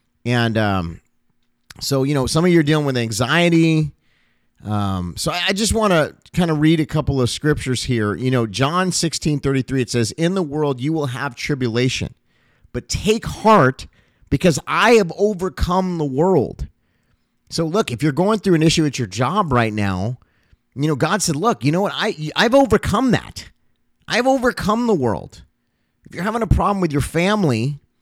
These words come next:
many people are having problems with families. Families are fighting. They're, you know, it's like all this crazy fighting, infighting,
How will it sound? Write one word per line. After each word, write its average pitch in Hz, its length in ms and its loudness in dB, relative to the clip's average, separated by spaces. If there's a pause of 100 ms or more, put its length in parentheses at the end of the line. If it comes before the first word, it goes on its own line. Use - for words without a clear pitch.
(280)
many 175 220 -2
people 170 240 2
are 135 60 2
having 123 200 -2
problems 127 320 -2
with 107 120 -4
families. 147 420 -2
Families 202 400 0
are 113 80 -2
fighting. 156 560 -2
They're, 104 180 -4
you 123 140 -6
know, 127 160 -2
it's 110 160 -4
like 101 180 -10
all 185 140 -8
this 180 160 0
crazy 156 540 0
fighting, 143 480 0
infighting, 135 540 0